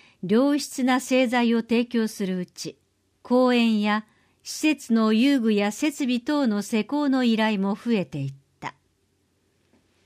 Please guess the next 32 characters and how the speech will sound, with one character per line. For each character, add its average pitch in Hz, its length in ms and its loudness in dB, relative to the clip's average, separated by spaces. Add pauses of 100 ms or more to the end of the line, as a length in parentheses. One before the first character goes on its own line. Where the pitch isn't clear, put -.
(360)
家 311 160 2
族 262 320 2
一 220 300 0
丸 269 280 2
で 240 140 2
地 269 280 -2
域 339 180 -2
財 262 240 0
の 196 180 -2
再 226 320 -2
集 220 300 -2
計、 180 540 -6
建 285 260 2
築 - 340 -4
業 156 300 -4
へ。 - 180 -12 (1400)
二 - 260 -2
人 339 140 0
の 233 220 4
息 233 160 -6
子 214 160 0
は 208 200 -2 (260)
浜 226 260 2
中 277 240 2
さ 262 160 0
ん 247 80 -2
と 254 180 0
同 269 180 2
じ 302 140 -2
よ 294 140 2
う 254 40 0
に 190 260 -2